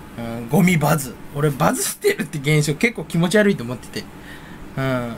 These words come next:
でも自分はバズっててほしいんですけど、バズを嫌ってるからバズに好かれるわけないんだよな。俺はバズを嫌ってるんで、バズってる全部のツイートおもんないな、しょうもないなって。悪いしょうもなさっていうかさ、そのなんかね、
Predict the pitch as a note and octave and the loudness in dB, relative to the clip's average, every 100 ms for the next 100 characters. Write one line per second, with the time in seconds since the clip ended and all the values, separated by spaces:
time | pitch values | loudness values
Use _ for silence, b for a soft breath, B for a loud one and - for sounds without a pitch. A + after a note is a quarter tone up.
0 | - F3+ E3 G#3 B3 A#3+ G#3 G#3 B3+ G3+ | -4 2 4 6 6 6 4 2 -2 -6
1 | D3 C#3+ D3 C3+ C#3 C#3 D#3 C4+ D#4 A4+ | -6 -4 -2 -2 -2 0 4 4 6 6
2 | A4+ A4+ A4 G#4+ - A4 G4+ G#3+ D#3 F#3 | 6 4 2 2 4 4 6 4 6 4
3 | A#3 D4+ - D#4+ E4 F3+ D#3+ E3+ C3 A#2 | 4 0 2 2 4 2 4 2 2 -2
4 | A2+ - - - - - - - - - | -8 -14 -16 -16 -16 -16 -16 -16 -16 -16
5 | - - C#3 C3 D#3+ D#3+ F3+ - F#3+ - | -14 -2 -2 2 2 4 0 2 2 4
6 | F#3+ F3+ C#3 B2 B2 A#2 A2+ - - - | 2 2 2 2 2 2 -2 -10 -14 -14
7 | - - - B B B B - A#2+ B2+ | -14 -14 -14 B B B B -4 -4 -2
8 | B2 - B2 A#2+ C3+ D#3+ C3 A#2 A#2+ B2 | -6 -6 -6 -4 -2 0 -2 -4 -8 -8
9 | B2 A2+ G#2 A#2+ A2+ A#2 A#2+ B2+ A2+ A2 | -6 -8 -8 -8 -4 -4 -2 -2 -2 -4
10 | G#2+ G#2 A#2+ A2+ A#2 A2+ A2+ A2+ A2+ - | -4 -4 -4 -4 -4 -4 -4 -4 -6 -12
11 | B B - E3 D4+ F#4+ A#3 - F3 D3+ | B B 0 4 4 0 -2 0 0 2
12 | C#3+ C#3 A#2 - B2+ B2+ - B B B | 2 0 -4 -6 -6 -4 -8 B B B
13 | B - D#3+ D#3+ D3+ C3 C#3+ | B -2 2 4 2 2 -2